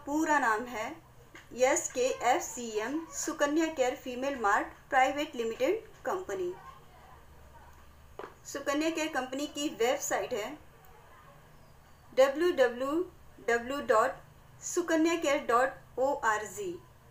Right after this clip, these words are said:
सुकन्या केयर कंपनी की ओपनिंग डेट है दस अक्टूबर दो हज़ार अठारह।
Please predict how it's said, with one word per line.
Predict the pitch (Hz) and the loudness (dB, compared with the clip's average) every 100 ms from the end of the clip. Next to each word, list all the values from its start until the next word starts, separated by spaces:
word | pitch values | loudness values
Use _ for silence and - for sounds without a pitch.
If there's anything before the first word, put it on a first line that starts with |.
| - - - - - - - - | -20 -20 -20 -20 -20 -20 -20 -12
सुकन्या | - 339 330 330 359 | -4 -2 2 4 4
केयर | 381 294 277 - | 4 2 2 2
कंपनी | 262 262 294 330 | -2 -2 0 2
की | 320 269 294 - | 2 -2 -4 -2
ओपनिंग | 285 320 330 359 | -2 2 4 6
डेट | 247 226 240 | 6 4 2
है | 196 254 - - - - - 226 | -4 -6 -12 -20 -20 -20 -12 0
दस | 269 - - | 2 2 0
अक्टूबर | 233 - - 294 285 320 330 | -2 -2 -4 -2 0 0 0
दो | - 269 | 2 2
हज़ार | 311 214 233 254 - | 2 -2 0 -2 -2
अठारह। | - - 214 175 175 | -10 -8 -4 -4 -6